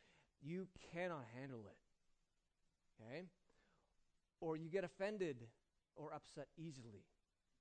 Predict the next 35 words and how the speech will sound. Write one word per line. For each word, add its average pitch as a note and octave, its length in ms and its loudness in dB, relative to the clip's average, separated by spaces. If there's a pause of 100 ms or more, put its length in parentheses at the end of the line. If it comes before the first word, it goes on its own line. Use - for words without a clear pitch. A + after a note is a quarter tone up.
(340)
Everybody G3 540 6
around F3+ 300 4
you D3 60 -2
is C3 60 -6
always D#3+ 160 0
on E3+ 100 -4
their E3 200 -2
tiptoes, D#3 400 -4
and C#3 320 -12
making D#3+ 340 -8
sure G3 140 -2
they E3+ 140 -2 (100)
say F#3 140 2
the F3+ 100 2
right F#3+ 260 2
words, G#3 300 8
'cause D3 160 -8
if C#3+ 80 -6
they F3 120 0
just G3 260 -4
say A3+ 160 10
it A#3+ 80 10 (100)
wrongly, C4+ 480 10
get G#3+ 140 4
the A3 40 2
wrong A3 380 8 (640)
influx B3+ 540 -10 (120)
in C4+ 80 -2
there, C#4 320 12
they G#3+ 100 10
just - 400 2
set C4+ 220 8
you A#3 180 10
off. F3+ 220 10 (1700)
That G#3 420 10